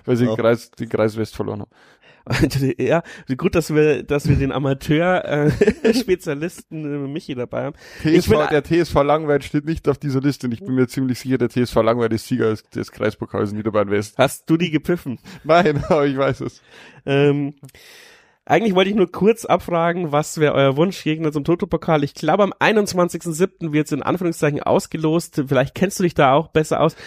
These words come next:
Speaker 3: Es ist, äh, irgendwie die Kreismeister dürfen eigentlich wählen, wen sie wollen.
Speaker 1: Dürfen, dürfen Wünsche aufs, äh, angeben, glaub ich, äh, wen, wen sie wollen.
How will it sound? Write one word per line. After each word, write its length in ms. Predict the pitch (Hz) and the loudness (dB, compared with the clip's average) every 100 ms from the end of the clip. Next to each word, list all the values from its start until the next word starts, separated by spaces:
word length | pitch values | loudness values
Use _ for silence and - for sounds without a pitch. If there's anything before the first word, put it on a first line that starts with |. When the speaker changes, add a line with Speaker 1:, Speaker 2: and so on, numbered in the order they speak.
| - - | -12 -2
Speaker 3:
Es 140 | 143 | 0
ist, 260 | 170 - - | 0 -4 -6
äh, 140 | - | -6
irgendwie 340 | 107 156 165 | -2 -2 -2
die 60 | 143 | -2
Kreismeister 1900 | 151 131 175 190 - - 90 - 156 139 107 - - 156 127 127 175 - 156 | 2 4 4 2 -4 -10 -12 -10 -12 -10 -10 -8 -8 -4 0 0 0 0 0
dürfen 580 | 156 160 - 143 147 - _ _ - - | 2 0 -2 -4 -4 -8 _ _ -6 0
eigentlich 500 | 131 151 147 - 123 | 0 0 -4 -2 2
wählen, 320 | 143 151 135 | 4 4 2
wen 200 | 123 120 | 0 0
sie 180 | 117 113 | -2 0
wollen. 160 | 107 110 | 2 2
Speaker 1:
Dürfen, 220 | 139 131 | 0 0
dürfen 360 | 147 - 139 | -2 0 -2
Wünsche 440 | 143 175 - 120 - | -2 -4 0 0 0
aufs, 320 | 120 127 - | -2 -2 -6
äh, 40 | |
angeben, 640 | 117 120 101 127 131 135 131 | -2 0 0 -4 -6 -8 -2
glaub 200 | 127 135 | 0 -2
ich, 140 | 135 | -2
äh, 220 | 117 117 | -2 -2
wen, 220 | 123 127 123 | -2 -4 -2
wen 140 | 131 | -2
sie 120 | 123 | -2
wollen. 280 | 120 135 156 | 0 0 -2